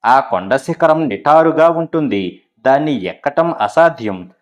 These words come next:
ఆ శిఖరం మీదకి ఎవరూ ఎన్నడూ ఎక్కి ఉండలేదు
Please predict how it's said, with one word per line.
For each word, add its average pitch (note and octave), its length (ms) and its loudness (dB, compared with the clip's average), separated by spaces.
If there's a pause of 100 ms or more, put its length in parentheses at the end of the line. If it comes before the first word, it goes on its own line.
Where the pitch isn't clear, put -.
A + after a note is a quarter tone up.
(160)
ఆ F3 140 6
శిఖరం E3 500 -4
మీదకి F3+ 400 0
ఎవరూ F3+ 640 2
ఎన్నడూ D3 560 0
ఎక్కి A#2 360 -4
ఉండలేదు D#3+ 760 0